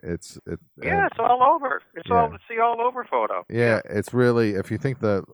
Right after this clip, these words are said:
Speaker 1: Let It Be album cover is kinda dreary and, and sad, this is even more. The reason that this album has significance to me is, yes, when I was a little kid, I was K-Tel Records and also, uh, Sesame Street Records, and,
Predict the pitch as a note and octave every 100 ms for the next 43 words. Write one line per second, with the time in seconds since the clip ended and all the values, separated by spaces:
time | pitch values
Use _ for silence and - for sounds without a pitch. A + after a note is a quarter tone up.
0 | - F#2+ G#2 F#2+ - G#2 A2 F#2 E2+ E2
1 | E2+ E2 E2 _ - F2+ D#2+ D#2 D#2+ -
2 | E2+ D#2 - G2 D#2+ D2+ E2+ E2 E2+ E2
3 | D#2+ D#2 E2 - D#2 - D#2+ D2+ D2+ _
4 | _ G2+ G#2 - F2+ E2+ F2+ D#2+ D#2 D#2
5 | E2 B1+ - - C3 B2 G3 - F3+ C#3
6 | G#2+ A#2 - G#2+ G#2 G2+ - - G2 G2
7 | F2+ - F2+ F2 - G2 F#2 - F#2+ E2+
8 | G#2 D3+ F3 - - G#2+ A#2 G2+ D3 B2
9 | - - G2+ G#2 G#2+ A2 G#2 G2+ - A#2
10 | G2 D#2+ - F2 F2 F2+ D#2+ - - A2
11 | - G2+ F#2+ F2+ - F#2 F2+ E2 - -
12 | - D2+ E2 D#2+ D#2 - E2 D#2 - D#2
13 | D2 D2 - D2+ - G2+ F2 F#2+ F2+ -
14 | F2+ - E2 E2 D#2+ E2 D#2+ - C2+ C2